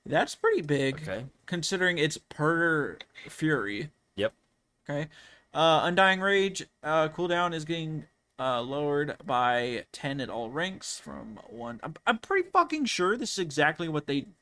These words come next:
Speaker 2: I think so.
Speaker 1: It's going from one thirty to ninety to one twenty to eighty. Guys, Tryndamere is back.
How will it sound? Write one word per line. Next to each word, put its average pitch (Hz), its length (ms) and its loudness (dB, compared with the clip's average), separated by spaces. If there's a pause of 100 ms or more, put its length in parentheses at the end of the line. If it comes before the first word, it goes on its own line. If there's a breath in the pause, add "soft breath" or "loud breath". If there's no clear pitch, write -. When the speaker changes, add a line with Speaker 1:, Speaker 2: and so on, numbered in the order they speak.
Speaker 2:
I - 40 -12
think 92 180 -8
so. 85 260 -4 (560 soft breath)
Speaker 1:
It's 175 140 -2
going 202 180 4
from 190 160 0
one 202 160 4
thirty 214 220 4
to 180 260 0
ninety 180 560 2 (120)
to 147 280 2
one 151 240 2
twenty 165 300 -6
to 151 100 -2
eighty. 143 360 0
Guys, 143 340 4
Tryndamere 147 300 -4
is 131 120 -8 (160)
back. 135 440 0